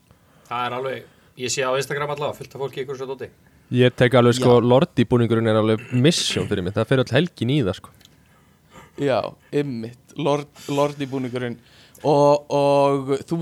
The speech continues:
Speaker 3: ert þá bara, hérna, eitthvað svona skrýmsli.
Speaker 2: Já.
Speaker 3: Mhm. Þar, já, þarf það ekkert mikið make-up þegar þú ert orðin, þú veist, þrjátíu og fimm ára?
Speaker 2: Nei, ekki,
Speaker 3: Skilurðu?
Speaker 2: nei, nei.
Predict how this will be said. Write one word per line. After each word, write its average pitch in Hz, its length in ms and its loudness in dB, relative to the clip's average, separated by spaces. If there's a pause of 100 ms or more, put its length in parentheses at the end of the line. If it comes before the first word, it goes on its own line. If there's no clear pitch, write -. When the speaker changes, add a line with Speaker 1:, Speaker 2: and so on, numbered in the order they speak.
Speaker 3:
ert 165 240 2
þá 151 140 4 (760)
bara, 139 220 2 (280)
hérna, 135 340 -4 (160)
eitthvað 135 340 -8
svona 131 160 -8
skrýmsli. 127 640 -8 (240)
Speaker 2:
Já. 101 340 0 (800)
Speaker 3:
Mhm. 131 400 -12 (580)
Þar, 135 260 -2
já, 131 220 -4 (260)
þarf 143 220 -4
það 160 100 0
ekkert 147 180 -6
mikið 180 340 -4
make-up 127 340 -4
þegar 131 160 -4
þú 131 40 -10
ert 131 60 -8
orðin, 131 240 -2 (100)
þú 127 160 -8
veist, 113 160 -8
þrjátíu 127 300 -6
og - 20 -20
fimm 131 200 -4
ára? 107 160 -4 (460)
Speaker 2:
Nei, 110 360 0 (220)
ekki, 131 180 0
Speaker 3:
Skilurðu? 123 340 0
Speaker 2:
nei, 117 160 2
nei. 110 140 0